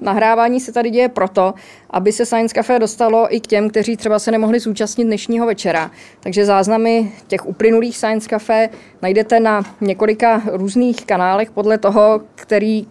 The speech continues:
komunikační, eh, zdroj nebo kanál máte, máte nejradši. Jednak jsou záznamy k dispozici ve Víkendové univerzitě, eh, Českého rozhlasu Leonardo, eh, a dále,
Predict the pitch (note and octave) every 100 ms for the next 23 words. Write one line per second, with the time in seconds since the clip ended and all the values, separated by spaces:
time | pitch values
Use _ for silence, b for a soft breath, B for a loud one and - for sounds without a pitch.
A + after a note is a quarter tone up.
0 | - G3+ G#3 G#3 A3+ - B3+ A#3 A3+ G#3
1 | F#3+ F3+ - E3+ E3+ F#3+ G3+ G#3+ G#3+ G#3
2 | G#3 G#3 G#3 G#3 A3+ A#3 F#3 A#3+ G#3 -
3 | F3 F#3 G3+ - A#3 G#3+ - F#3 G3+ -
4 | - A3 G3+ F#3 F#3+ G#3 A3 G3+ G3+ G#3
5 | G3+ G3+ A3+ A3 B B B F#3+ G3+ A3+
6 | A3 A3 A3+ G#3 G#3 G#3 A3+ A#3 A3+ G#3+
7 | G3+ F#3 F#3 F#3 G#3 G#3 G#3 G3+ G3+ -
8 | E3 - - F3 G3 A3 A#3 C4+ D#4 B
9 | B B - F3+ F3 E3+ - F3 F3+ G3+
10 | G3+ G#3+